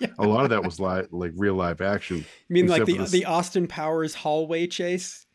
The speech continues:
Speaker 2: Yes.
Speaker 1: From, uh,
Speaker 2: Yes.
Speaker 1: Evan, <laughs> from
Speaker 2: Yes, with the
Speaker 1: Chapter
Speaker 2: car-, with the
Speaker 1: Three.
Speaker 2: carnival ride cars.
Speaker 1: <laughs>
Speaker 2: Um,
Speaker 1: Uh, the bumper cars. The,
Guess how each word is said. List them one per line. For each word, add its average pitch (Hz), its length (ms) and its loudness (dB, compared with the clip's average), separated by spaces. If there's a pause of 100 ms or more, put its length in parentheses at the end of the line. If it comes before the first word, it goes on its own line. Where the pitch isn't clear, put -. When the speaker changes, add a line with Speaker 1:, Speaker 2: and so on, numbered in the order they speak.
(100)
Speaker 2:
Yes. 110 320 2
Speaker 1:
From, 160 260 0
uh, 151 180 0
Speaker 2:
Yes. 151 340 -4
Speaker 1:
Evan, 233 300 0
<laughs> - 0 -
from - 240 -2
Speaker 2:
Yes, 104 260 4
with 117 80 4
the 101 80 0
Speaker 1:
Chapter 120 320 2
Speaker 2:
car-, 101 100 -2
with 110 80 2
the 104 60 -2
Speaker 1:
Three. - 60 -2
Speaker 2:
carnival 110 340 2
ride 82 320 -4
cars. 82 360 -4
Speaker 1:
<laughs> - 40 -4 (540)
Speaker 2:
Um, 175 120 -2
Speaker 1:
Uh, 156 180 2
the 143 100 -4
bumper 233 240 0
cars. 120 340 -8 (200)
The, 156 180 -2